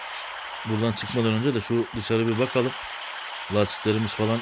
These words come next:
ne durumda? İnanın çok yani şöyle fazla gaz yaptığımız zaman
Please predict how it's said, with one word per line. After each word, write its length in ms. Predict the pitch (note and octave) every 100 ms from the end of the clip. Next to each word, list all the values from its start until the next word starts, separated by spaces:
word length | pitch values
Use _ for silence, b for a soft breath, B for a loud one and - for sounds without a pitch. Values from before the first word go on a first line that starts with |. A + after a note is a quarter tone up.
| -
ne 140 | A#2
durumda? 440 | A2+ A2 G#2 A2+ D3 - - - - - - - - - - - - - - - - -
İnanın 320 | G#2 A#2+ B2+
çok 260 | - B2+ A#2+
yani 240 | A2+ A#2 A2+ G2+
şöyle 180 | A2 A#2
fazla 320 | - A2+ A#2
gaz 260 | A#2 A#2+ A2+
yaptığımız 460 | A#2+ - B2+ C3+
zaman 280 | A#2 A2+ C#3+